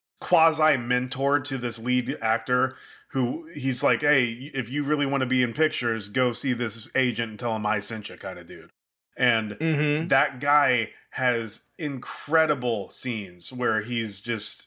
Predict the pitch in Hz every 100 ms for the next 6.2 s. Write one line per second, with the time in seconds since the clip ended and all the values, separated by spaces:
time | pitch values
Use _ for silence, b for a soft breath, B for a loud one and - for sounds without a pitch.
0 | _ 117 110 104 107 127 139 139 135 -
1 | B B B 139 123 120 110 107 B B
2 | B 117 123 120 117 113 104 - 131 139
3 | 139 143 151 147 135 _ _ 123 123 107
4 | 92 110 107 101 92 110 107 110 107 110
5 | 107 120 117 113 107 104 110 107 123 120
6 | -